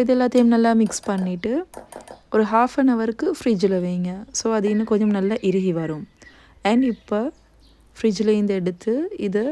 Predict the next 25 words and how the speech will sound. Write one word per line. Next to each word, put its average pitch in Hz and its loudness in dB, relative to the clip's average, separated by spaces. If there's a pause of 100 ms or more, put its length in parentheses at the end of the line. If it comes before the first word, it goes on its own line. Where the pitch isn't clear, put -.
(120)
எங்களுக்கு 202 -2 (100)
தேவையான 190 0 (120)
ஷேப்பில் 190 -2 (760)
செஞ்சு 196 0
எடுக்கணும். 175 -6 (1700)
நார்மலா 254 0
ஃபலாஃபில் 220 -2
வந்து 220 0 (280)
ரவுண்ட் 208 0
ஷேப்பில் 196 -4
கட்லெட் 208 -4 (280)
மாதிரி 190 0 (100)
தான் 226 -2
செய்வாங்க. 175 -2 (720)
நான் 233 2
இன்னைக்கு 202 0 (100)
இந்த 196 0
மாதிரி 180 -4 (100)
கொஞ்சம் 185 -6
ஃப்ளாட்டா 196 -2 (120)
செஞ்சு 180 -2
எடுக்கிறேன். - -10 (960)
So, 185 -4 (640)
வேகிறதுக்கு 208 2
ஈஸி 190 2